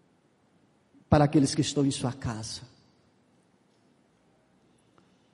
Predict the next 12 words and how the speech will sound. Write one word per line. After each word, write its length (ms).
Aquela 320
promessa 720
que 140
o 80
Senhor 480
fez, 280
aquele, 760
não 220
o 40
Senhor, 800
mas 200
a, 80